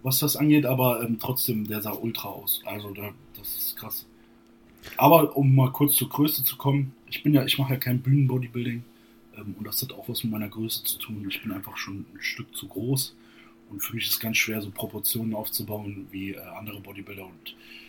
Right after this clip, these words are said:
in meiner Gewichtsklasse würde ich da einfach untergehen. Nur mal so das am Rande, falls manche Leute sich fragen, „Warum gehst du nicht auf die Bühne?“ oder sowas, das ist die Antwort.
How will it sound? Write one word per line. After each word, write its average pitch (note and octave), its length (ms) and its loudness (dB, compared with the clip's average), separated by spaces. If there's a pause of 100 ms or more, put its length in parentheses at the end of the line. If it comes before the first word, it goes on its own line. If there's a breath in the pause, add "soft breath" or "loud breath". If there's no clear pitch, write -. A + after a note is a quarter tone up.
(140 loud breath)
in B2 100 2
meiner C3+ 220 12
Gewichtsklasse C3 600 4
würde A#2+ 120 -4
ich - 80 -4
da - 80 -6
einfach F#2+ 240 -12
untergehen. F#2+ 480 -12 (360)
Nur G#2+ 120 -6
mal G#2 120 -4
so G2 120 -10
das F#2+ 240 -6
am F#2+ 140 -10
Rande, G2 300 -12
falls - 240 -8
manche G2+ 220 -8
Leute G2+ 240 -12
sich - 160 -6
fragen, F#2 380 -10 (100)
„Warum F#2+ 240 -14
gehst - 220 -10
du - 40 -20
nicht F#2+ 140 -16
auf - 100 -20
die F#2 60 -20
Bühne?“ C#3 280 4
oder B2+ 120 0
sowas, A2+ 280 -6
das - 200 -8
ist - 160 -4
die - 40 -14
Antwort. - 340 -16